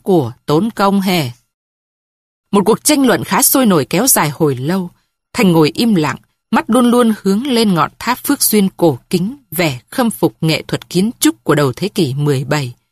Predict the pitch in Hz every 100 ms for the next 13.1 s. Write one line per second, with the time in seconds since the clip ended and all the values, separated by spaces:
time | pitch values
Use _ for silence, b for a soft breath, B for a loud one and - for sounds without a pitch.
0 | _ _ _ - - 190 175 165 - _
1 | 170 151 127 - 135 123 - _ _ _
2 | _ _ _ - 196 247 226 220 208 185
3 | 165 151 - 202 202 - 214 196 185 -
4 | - 190 175 b b _ 175 190 190 185
5 | 180 175 - 247 226 226 - 214 - 202
6 | 208 202 165 b _ - 294 254 180 156
7 | - 151 156 - 175 170 170 196 233 185
8 | 160 220 196 - 175 156 127 - _ _
9 | _ _ _ _ _ _ _ _ _ -
10 | 220 208 185 269 - 196 220 294 196 -
11 | 170 147 127 - _ _ _ - 175 175
12 | 226 220 277 294 - 170 170 240 202 240